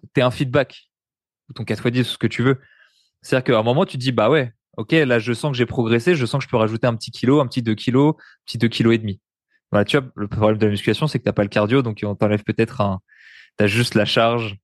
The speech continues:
euh, et le R P E. Mais, euh, mais donc, euh, une fois que t'as ça, ça te permet de t'affranchir des tests ju-, sur une certaine période de temps, ou en fait sur, euh,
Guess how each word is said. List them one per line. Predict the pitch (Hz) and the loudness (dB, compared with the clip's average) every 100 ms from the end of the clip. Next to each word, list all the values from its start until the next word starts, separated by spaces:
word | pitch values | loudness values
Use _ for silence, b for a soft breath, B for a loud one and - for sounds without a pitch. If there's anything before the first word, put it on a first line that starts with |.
| _ _ _ _ _ _ | _ _ _ _ _ _
euh, | 104 98 98 98 - - - | -2 0 0 0 -2 -6 -6
et | 107 | -2
le | 101 | 2
R | 104 - | 2 0
P | 101 | 0
E. | 110 135 _ _ _ _ _ _ _ _ _ _ b _ | 0 -4 _ _ _ _ _ _ _ _ _ _ b _
Mais, | 113 113 113 | 0 4 4
euh, | 104 101 - | 4 0 -2
mais | 110 107 | -2 0
donc, | 120 185 - | 2 0 2
euh, | 127 104 - _ | 2 2 -2 _
une | 143 | -2
fois | 139 170 | 0 0
que | |
t'as | - 117 | -2 -2
ça, | 156 202 - | 0 -2 -4
ça | - | -8
te | - | -2
permet | 127 151 | 0 0
de | 123 | -4
t'affranchir | 117 170 - 156 - 143 | 0 -2 -2 -6 -4 -4
des | 123 | -4
tests | 120 131 - _ | -2 -2 -4 _
ju-, | 120 117 131 _ _ - | -2 -2 -4 _ _ -12
sur | - 175 | -2 2
une | 151 131 | 2 0
certaine | - 113 117 | -2 -2 -2
période | 113 107 107 | 0 2 2
de | 107 | 0
temps, | 104 - - _ _ _ _ _ _ _ _ _ _ _ _ | 0 -2 -4 _ _ _ _ _ _ _ _ _ _ _ _
ou | 123 120 | 0 2
en | |
fait | 180 185 | 2 0
sur, | - 120 101 | -2 0 2
euh, | 95 | 0